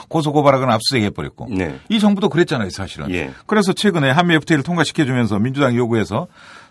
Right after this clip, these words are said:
Speaker 1: 통상 절차법을 만들었지만 과연 그 통상 절차법에 따라서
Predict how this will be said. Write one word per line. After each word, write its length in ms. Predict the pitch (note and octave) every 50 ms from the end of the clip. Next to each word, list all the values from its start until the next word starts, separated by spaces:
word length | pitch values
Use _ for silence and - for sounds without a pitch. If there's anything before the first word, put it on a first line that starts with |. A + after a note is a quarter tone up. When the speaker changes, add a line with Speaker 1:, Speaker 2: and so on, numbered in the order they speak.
| _
Speaker 1:
통상 420 | - G3+ G3 G3+ F#3+ F#3 G3+ G3 F#3+
절차법을 640 | - D3 D#3 D3 - F#3 F3 - F3 E3 E3 D#3+ C3+
만들었지만 680 | A#2+ A#2+ D3 D3+ F3+ F3 E3 - - E3+ G3+ A3+ A3+ G#3+
과연 320 | - D3 E3+ F3+ F#3+ F3
그 120 | - F3+
통상 360 | F3+ F#3+ G3+ G#3 G#3 A3 G#3 E3
절차법에 480 | - E3 D#3 G3+ F#3+ - F3 D3 D3
따라서 520 | D3 F3 F3 D#3+ A2 B2+ C#3+ A#2 E2 D2